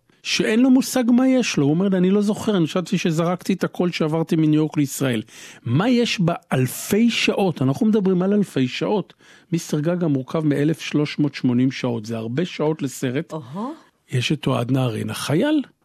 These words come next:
Speaker 1: אוהד נהרין, שהוא איש שחותר לשלום, ואת תראי את זה בסרט, זה רגע ששינה לי את הסרט.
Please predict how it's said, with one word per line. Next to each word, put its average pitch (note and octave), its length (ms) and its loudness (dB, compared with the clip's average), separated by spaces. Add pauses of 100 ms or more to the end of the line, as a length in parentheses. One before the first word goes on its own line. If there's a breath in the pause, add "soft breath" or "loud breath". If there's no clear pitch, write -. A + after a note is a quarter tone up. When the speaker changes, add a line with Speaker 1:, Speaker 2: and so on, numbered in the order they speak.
Speaker 1:
אוהד E3+ 280 0
נהרין, D#3 440 2
שהוא A#2 500 0
איש - 200 -4
שחותר B2 680 -4
לשלום, C3+ 600 0
ואת - 440 -6
תראי C3+ 300 0
את E3 80 0
זה F3+ 80 2
בסרט, A#2 520 -2
זה A2 140 -2
רגע C3+ 260 0
ששינה C#3 520 0
לי B2+ 80 2
את B2+ 120 -2
הסרט. A#3 480 0